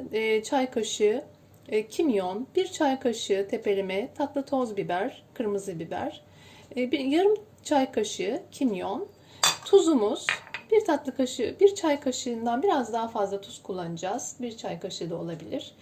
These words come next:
E, iki üç ka-, yemek kaşığı zeytinyağımız,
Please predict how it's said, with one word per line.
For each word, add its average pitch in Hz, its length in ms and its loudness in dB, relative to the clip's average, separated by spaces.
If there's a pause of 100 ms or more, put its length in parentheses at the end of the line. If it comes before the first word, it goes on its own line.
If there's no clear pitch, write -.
(340)
E, 262 220 0
iki 320 240 8
üç 359 140 8
ka-, 233 240 4
yemek 233 280 0
kaşığı 214 360 0
zeytinyağımız, 208 1040 0